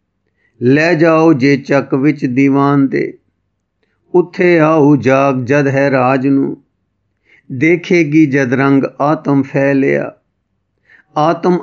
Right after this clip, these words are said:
ਅਮਰ ਪ੍ਰਭਾਵ ਬਲ ਲੈ ਆਏਗਾ। ਜਾਣੋ ਨਵੀਂ ਨਰੋਏ ਸਾਰੀ ਹੋ ਗਈ,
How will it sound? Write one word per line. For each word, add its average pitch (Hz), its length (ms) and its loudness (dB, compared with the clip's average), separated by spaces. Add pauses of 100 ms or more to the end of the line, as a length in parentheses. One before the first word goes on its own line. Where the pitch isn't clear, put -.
ਅਮਰ 151 200 2
ਪ੍ਰਭਾਵ 127 580 0
ਬਲ 143 340 0
ਲੈ 135 260 0
ਆਏਗਾ। 139 720 -2 (880)
ਜਾਣੋ 156 500 0
ਨਵੀਂ 208 380 0
ਨਰੋਏ 175 480 2
ਸਾਰੀ 143 540 0
ਹੋ 135 280 0
ਗਈ, 139 320 -4